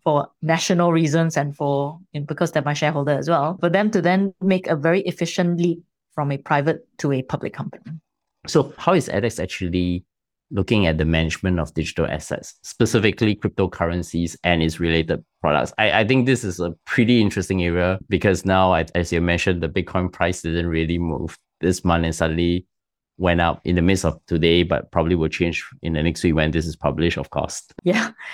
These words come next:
Speaker 1: We use distributed ledger, right? We're a blockchain-based technology. We think of life in tokens and fiat and securities token. We don't actually have a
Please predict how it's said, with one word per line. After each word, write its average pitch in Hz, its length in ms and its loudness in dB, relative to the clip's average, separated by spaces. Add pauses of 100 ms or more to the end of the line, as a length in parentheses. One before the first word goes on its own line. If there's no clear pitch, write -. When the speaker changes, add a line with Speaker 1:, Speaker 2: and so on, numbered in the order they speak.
(340)
Speaker 1:
We 220 140 0
use 254 320 2
distributed 190 460 0
ledger, 160 260 2
right? 165 120 4
We're 170 160 4
a 147 80 -4
blockchain-based 165 840 -2
technology. 151 720 -4
We 170 560 0
think 285 180 0
of 180 300 -2
life 185 400 0
in 160 260 -6
tokens 170 640 0
and 147 180 -6
fiat 160 280 0
and 147 160 -4
securities 160 560 -2
token. 147 480 -2 (720)
We 247 160 0
don't 302 360 2
actually 226 360 0
have 170 160 2
a 156 200 2